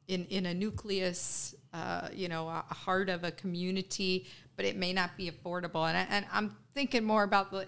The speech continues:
like, the East and the West Coast or Chicago or whatever. But then you have some folks who are, like, the fifty or better, getting up into let's say, seventy, eighties, where they don't really wanna go to assisted living.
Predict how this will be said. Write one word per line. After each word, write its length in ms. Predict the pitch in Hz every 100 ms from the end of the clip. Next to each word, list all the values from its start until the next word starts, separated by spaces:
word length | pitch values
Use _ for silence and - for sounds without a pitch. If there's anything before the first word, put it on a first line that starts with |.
| -
like, 180 | 196
the 140 | - -
East 200 | 190 202
and 60 |
the 60 | 190
West 260 | 185 190 -
Coast 380 | 175 175 180
or 60 | 196
Chicago 440 | - - 175 175
or 100 | 180
whatever. 400 | 170 165 185 185 - - - - - -
But 160 | - 202
then 160 | 214 220
you 120 | 220
have 260 | 208 202
some 160 | 202 214
folks 380 | - 214 196 -
who 140 | 220
are, 140 | 202 190
like, 220 | 190 190 - - _ _ _
the 60 |
fifty 420 | 190 180 175 - 190
or 100 | 196
better, 520 | 185 185 190 196 190 - -
getting 220 | 185 185
up 160 | 185 190
into 480 | 185 180 185 175 175 - - - _ _ _
let's 180 | 175 165
say, 240 | 175 165 -
seventy, 560 | - - 180 185 185 180
eighties, 540 | 185 208 226 202 175 190
where 340 | 190 190 190 - - _ _ _ -
they 120 | 247
don't 160 | 370 339
really 220 | 339 311
wanna 360 | 220 226 320 320
go 680 | 208 208 196 196 190 196 196
to 220 | - 240 190
assisted 580 | - 214 196 - 185
living. 480 | 170 175 180 180 220